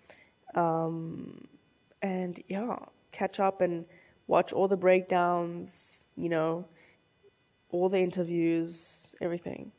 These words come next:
But I'm excited for part two. I'm excited to see what they have. Even though I'm not, like, super familiar with the world, they described, like, the first episode, the,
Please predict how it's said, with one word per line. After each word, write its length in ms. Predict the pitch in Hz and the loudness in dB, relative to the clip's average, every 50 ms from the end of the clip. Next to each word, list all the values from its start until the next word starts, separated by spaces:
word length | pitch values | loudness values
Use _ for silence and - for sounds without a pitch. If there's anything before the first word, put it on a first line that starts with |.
| _ _ _ _ _ _ _ _ _ _ _ _ _ _ _ _ _ _ | _ _ _ _ _ _ _ _ _ _ _ _ _ _ _ _ _ _
But 180 | 165 170 165 | 6 6 8
I'm 120 | 165 170 170 | 8 6 2
excited 380 | 170 170 - - 190 190 208 | 0 0 2 4 4 4 6
for 100 | 226 240 | 4 2
part 340 | 233 - - 208 202 208 208 | -2 2 6 6 6 6 4
two. 360 | - - 180 170 165 165 165 - | 0 2 2 4 4 4 2 2
I'm 100 | - 170 | 0 0
excited 380 | 165 175 - - 185 185 - 214 | -2 -2 0 -2 0 0 -2 -4
to 80 | - 214 | -8 -10
see 560 | - - - 196 190 185 180 180 175 175 - - - - - _ _ _ _ _ _ | -10 -8 -6 -4 -2 -2 0 0 -2 -2 -4 -8 -20 -20 -20 _ _ _ _ _ _
what 220 | 175 175 180 - | 4 4 4 4
they 140 | 185 190 196 | 2 2 2
have. 520 | 185 175 165 147 139 - - - 180 196 - - - - _ | 4 2 2 2 2 2 0 0 -2 -4 -12 -20 -20 -12 _
Even 300 | - 254 285 311 370 339 | 2 4 6 6 8 8
though 100 | 320 294 | 10 10
I'm 240 | 269 240 233 240 240 | 10 8 8 8 6
not, 160 | 240 233 - | 6 6 8
like, 260 | 180 185 180 180 - - - | 8 6 6 6 0 -12 -12
super 300 | 240 - - 247 214 220 | -12 0 0 2 2 2
familiar 420 | 220 - 196 196 196 190 196 196 190 | 2 2 6 6 8 10 10 10 10
with 240 | 185 190 190 - | 8 6 4 4
the 80 | - 180 | 0 0
world, 680 | 170 160 165 180 180 175 180 180 175 185 208 240 247 - - - - - _ - _ - _ _ | 2 4 6 8 10 10 10 10 8 8 6 4 2 -4 -14 -20 -20 -20 _ -20 _ -20 _ _
they 320 | - 190 202 196 190 - - - 202 | 2 6 8 8 8 6 4 -2 -2
described, 420 | 190 220 214 - - 247 254 262 262 | -2 -2 0 4 6 8 8 10 8
like, 140 | 240 214 | 6 6
the 80 | 220 202 | 6 -2
first 280 | - - 196 190 190 175 | 2 4 4 4 4 2
episode, 440 | 160 - - 180 - - - - 160 | -2 -2 -4 -6 -6 -8 -10 -6 -8
the, 80 | 180 | -8